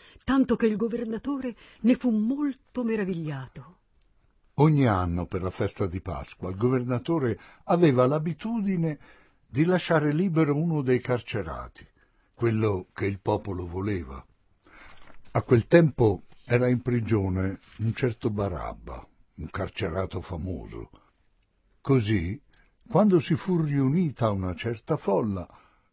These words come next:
Speaker 2: Pilato domandò:
Speaker 1: "Chi volete che sia lasciato libero? Barabba oppure Gesù detto Cristo?"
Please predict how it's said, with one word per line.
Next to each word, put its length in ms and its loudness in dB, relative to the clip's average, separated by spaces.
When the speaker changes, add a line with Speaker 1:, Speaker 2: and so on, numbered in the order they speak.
Speaker 2:
Pilato 680 4
domandò: 680 0
Speaker 1:
"Chi 180 8
volete 480 8
che 140 0
sia 260 -2
lasciato 440 -2
libero? 500 -6
Barabba 720 2
oppure 600 2
Gesù 520 0
detto 640 0
Cristo?" 760 -12